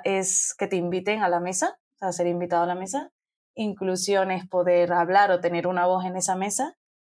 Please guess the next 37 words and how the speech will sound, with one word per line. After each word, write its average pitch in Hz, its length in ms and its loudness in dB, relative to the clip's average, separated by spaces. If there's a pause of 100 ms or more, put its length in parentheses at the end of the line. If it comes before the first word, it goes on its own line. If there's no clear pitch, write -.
(380)
y 208 140 -6
ya 190 100 4
el 180 80 2
sentido 202 380 0
de 202 60 -2
pertenencia 196 720 0
es - 240 -4 (220)
que 190 80 0
esa 175 160 2
voz 170 180 2
sea 170 160 0
escuchada. 147 640 -4 (140)
Y 180 100 -6
yo 180 100 0
creo 185 160 -2
que 185 100 -4
eso 185 180 -2
se 196 100 -2
puede 175 640 2 (920)
llevar 180 340 2
a 185 100 2
cualquier, 170 560 0
a, 120 400 -2
a 175 80 -4
todo, 165 260 0
¿no? 165 200 0 (180)
A, 165 100 0
a 170 40 -8
una 170 220 -2
página 180 340 -2
web, 190 340 0 (100)
tú 180 120 -6
puedes, 170 320 2
que 175 80 0
la 165 140 2
puedas 170 200 0
navegar, 196 600 2